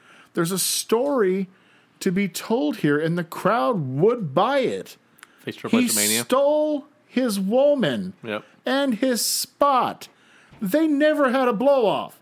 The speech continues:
Speaker 2: Yep.
Speaker 1: In fact, they just buried him.
Speaker 2: Yep.
Speaker 1: If he'd have won the Rumble and they built, that's a fucking hell of a story.
Speaker 2: Or like Triple H can't get out of the match.
Speaker 1: Yeah.
Speaker 2: That's
Speaker 1: That's a
Speaker 2: interesting.
Speaker 1: hell of a fucking story. And he was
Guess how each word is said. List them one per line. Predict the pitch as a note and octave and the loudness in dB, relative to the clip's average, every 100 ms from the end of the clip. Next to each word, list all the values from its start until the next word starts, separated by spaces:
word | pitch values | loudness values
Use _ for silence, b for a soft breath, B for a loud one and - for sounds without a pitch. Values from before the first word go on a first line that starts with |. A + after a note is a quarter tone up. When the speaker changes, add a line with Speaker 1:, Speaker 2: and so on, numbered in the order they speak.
| - | -8
Speaker 2:
Yep. | A2+ A2 _ | -6 -6 _
Speaker 1:
In | C4 | -2
fact, | G#3+ D4+ D4+ C#4+ | 0 2 0 0
they | C4 C#4 | -2 0
just | B3 G#3 D#3+ | -2 -2 0
buried | C4 D4+ C#4+ | 2 2 2
him. | F#3+ A#2+ F2+ b b b b b | 0 -4 -10 b b b b b
Speaker 2:
Yep. | A#2+ A2+ | -2 0
Speaker 1:
If | A3+ | 2
he'd | D4+ | 2
have | E4 D4 | 2 2
won | B3+ C#4 D4+ | 2 0 0
the | C#4 | -2
Rumble | F3+ G#3+ D4+ C4 D3+ D3 D3+ b b b b _ | 0 0 2 2 2 2 -2 b b b b _
and | G3 A3 | -2 0
they | A3+ | 0
built, | G3 C3 A#2+ G#3+ C#4+ A#3+ - - | -2 -8 0 2 2 -2 -6 -8
that's | - B3 | -6 -4
a | D#4 | -4
fucking | - - B3+ - B3 | -6 -6 -6 -4 -2
hell | A3+ F#3+ A3 | 0 2 2
of | B3 | 0
a | F#3+ | 0
story. | - - D4 D4 D#4+ C4 | -2 0 2 4 4 4
Speaker 2:
Or | |
like | B2 B2 A#2+ - | 4 2 0 -4
Triple | - B2 B2 | -4 0 0
H | G#2+ | -2
can't | - B2+ B2 | -2 0 0
get | A#2 | 0
out | A2+ A2+ | 2 0
of | |
the | G#2+ | 0
match. | A2 A2 B2 | 0 0 0
Speaker 1:
Yeah. | A3 D4+ D#4+ C3+ - _ _ - | 0 0 0 -2 -6 _ _ -14
Speaker 2:
That's | B3+ | -6
Speaker 1:
That's | C4 B3 | -4 0
a | D4+ | 2
Speaker 2:
interesting. | C#4+ A#3+ F#3 | 2 2 0
Speaker 1:
hell | G3+ A#3+ B3 | 2 0 0
of | A#3 G#3 | -2 -2
a | G#3+ | -4
fucking | - - - - A#3 | -8 -10 -8 -4 -4
story. | G#3+ - A#3 G3+ B2+ B B | -2 -2 0 0 -4 B B
And | D3 D3 | -2 0
he | G#3 | 2
was | F#3+ | 2